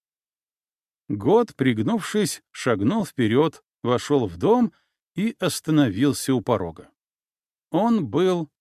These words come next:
пьян. Не настолько, чтобы перестать владеть телом,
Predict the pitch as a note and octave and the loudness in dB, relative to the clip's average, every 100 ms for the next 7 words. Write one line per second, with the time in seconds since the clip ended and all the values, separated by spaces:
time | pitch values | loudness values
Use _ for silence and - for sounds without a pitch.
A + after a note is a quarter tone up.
0 | _ A#2+ G#2+ F#2+ E2 - _ _ _ _ | _ -8 -4 -4 -6 -16 _ _ _ _
1 | _ _ _ _ D3 E3 E3 D#3 - - | _ _ _ _ -2 2 4 2 0 -2
2 | E3+ C#3+ - A#2 - - C3 A#2 B2 A#2 | 2 2 0 -6 -4 -2 0 0 -2 -4
3 | - - C3+ - A2+ A#2+ G#2 A#2+ G2 F3+ | -4 0 0 0 -2 -2 -2 -4 -4 -4
4 | G3+ D3+ A2+ | 0 0 0